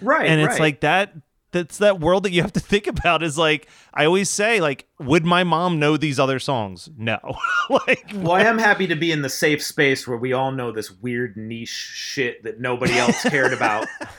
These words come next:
Speaker 1: But,
Speaker 2: Exactly.
Speaker 1: but it was, i-, it's wild because, like, me, and I'm sure you had the same thing. You probably had a couple buddies. It was me and my buddy Zach B and my buddy Matt Sampson knew all this stuff.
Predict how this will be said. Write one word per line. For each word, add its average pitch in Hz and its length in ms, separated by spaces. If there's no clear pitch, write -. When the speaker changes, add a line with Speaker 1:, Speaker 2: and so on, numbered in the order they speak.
Speaker 1:
But, 185 180
Speaker 2:
Exactly. 226 540
Speaker 1:
but 113 160
it 135 40
was, 214 340
i-, 190 120
it's 165 440
wild 240 400
because, 156 300
like, 160 180
me, 180 580
and 151 140
I'm 151 120
sure 170 180
you 160 160
had 160 140
the 139 80
same 156 240
thing. 151 220
You 139 80
probably 139 200
had 143 100
a 143 40
couple 139 240
buddies. 139 480
It 120 40
was 120 140
me 147 380
and 160 80
my 151 100
buddy 160 240
Zach 151 320
B 180 240
and 170 100
my 147 100
buddy 165 220
Matt 165 260
Sampson 156 600
knew 156 360
all 190 320
this 113 160
stuff. - 420